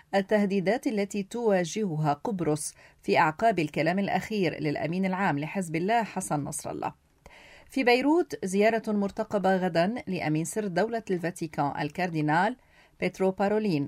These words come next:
وجدل حول إجراءات كندية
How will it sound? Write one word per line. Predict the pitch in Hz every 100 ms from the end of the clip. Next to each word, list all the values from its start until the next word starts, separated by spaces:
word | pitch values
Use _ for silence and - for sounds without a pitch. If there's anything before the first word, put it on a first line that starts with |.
| -
وجدل | 151 147 147 214 165 143 139
حول | - 151 165
إجراءات | 143 - 151 143 - 220
كندية | - 190 185 196 151